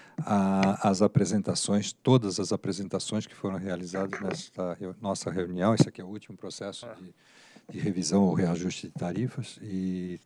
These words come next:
todas elas presencialmente, demonstrando aqui a, a capacidade que tem, é,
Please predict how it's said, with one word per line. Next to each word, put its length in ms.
todas 360
elas 180
presencialmente, 960
demonstrando 640
aqui 280
a, 280
a 80
capacidade 800
que 120
tem, 320
é, 560